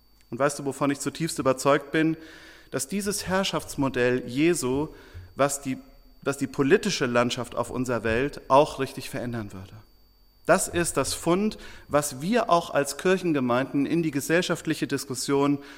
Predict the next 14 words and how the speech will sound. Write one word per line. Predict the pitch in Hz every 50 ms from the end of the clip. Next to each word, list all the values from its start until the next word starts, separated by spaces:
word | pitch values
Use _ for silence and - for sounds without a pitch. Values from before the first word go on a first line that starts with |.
| - -
mit | 135 139 - -
einbringen | 135 143 151 151 - - - 123 110 104 101
können. | - - 110 98 98 104 101 - - _ _ _ _
Aber | - 139 147 143 127
wir | 139 139
müssen | 151 165 156 175
das | 151 147 - -
zunächst | - 151 143 147 160 180 170 - - -
mal | 156 147 143 143 143 - - - - -
in | - 147 143
der | 135 131
Gemeinde | 135 123 123 127 135 151 160 147 147
durchbuchstabieren | 143 - 151 160 151 - - - - 123 - - - 123 117 - 120 117 113 113 113 110 104
lernen. | 107 107 113 123 135 151 147